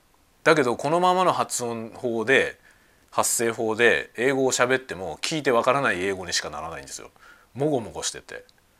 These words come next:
もっとハキハキ口を開けて喋んないと英語は通じない。それがすごい大発見だった。なるほどと思いました。だから僕の英語は何言ってるか分かんないんだ。すごい分かりましたね。声の出し方も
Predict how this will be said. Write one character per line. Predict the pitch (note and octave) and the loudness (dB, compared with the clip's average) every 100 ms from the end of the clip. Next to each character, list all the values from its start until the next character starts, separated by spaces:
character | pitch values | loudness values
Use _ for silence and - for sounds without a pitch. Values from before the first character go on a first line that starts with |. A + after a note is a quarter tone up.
| - | -4
も | D#3+ | -2
っ | G#3 | 0
と | - | -2
ハ | - F#3 | 0 0
キ | - | 0
ハ | - - | -2 -6
キ | - | -12
口 | - - - C3+ | -8 -4 4 6
を | |
開 | A#2+ | 6
け | C3 | 4
て | B2+ | -2
喋 | B2+ A2+ A#2 | -2 -2 -4
ん | - | -6
な | - | -8
い | - | -10
と | D#2+ C#2 - - - - - - _ - | -12 -12 -14 -18 -18 -18 -20 -20 _ -8
英 | C3+ D#3+ | 0 0
語 | C#3 C#3 | 2 4
は | A#2 | 4
通 | - B2 | 2 -2
じ | A2 G#2+ | -4 -6
な | E2+ | -8
い。 | - - - - - - | -12 -16 -20 -20 -20 -8
そ | - D#3 | -2 2
れ | F3 | 6
が | F#3 C#3+ | 6 6
す | - - | 4 4
ご | - D#3+ | 4 4
い | |
大 | - B2 | 4 0
発 | B2+ C#3 | 2 -2
見 | - | -4
だ | D#2+ | -6
っ | - | -8
た。 | - - - - - - - _ - - - - | -10 -12 -14 -16 -16 -20 -20 _ -20 -20 -20 -4
な | A#2 E3 | 0 4
る | A3+ | 2
ほ | G3+ G3+ | 4 2
ど | F3+ | 4
と | G2+ | 0
思 | G2 E2 | -4 -6
い | |
ま | E2 | -6
し | - | -6
た。 | - | -4
だ | D#3 G3 | 2 6
か | |
ら | D3+ | 8
僕 | B2 B2+ | 6 0
の | G#2+ | -2
英 | F#2+ | -4
語 | - | -4
は | |
何 | F#2 G#2 | -4 -6
言 | D#2+ | -8
っ | |
て | - | -12
る | - | -8
か | |
分 | C#2+ | -6
か | D#2+ | -8
ん | |
な | C2+ | -10
い | |
ん | B1+ | -18
だ。 | - - _ _ - - _ - | -20 -20 _ _ -20 -20 _ -10
す | - - A#2 | -4 -4 2
ご | C3+ | 2
い | |
分 | G#2 | 2
か | E2 | -2
り | D#2 | -8
ま | D2 | -10
し | - | -12
た | |
ね。 | - - - - - - _ - _ _ _ _ _ _ _ - A2+ | -12 -20 -20 -20 -20 -20 _ -20 _ _ _ _ _ _ _ -14 -2
声 | G3+ F3+ | 0 2
の | G#2 | 0
出 | G2 | -2
し | - | 0
方 | - D3+ G2+ | 2 0 -2
も | C#2 | -6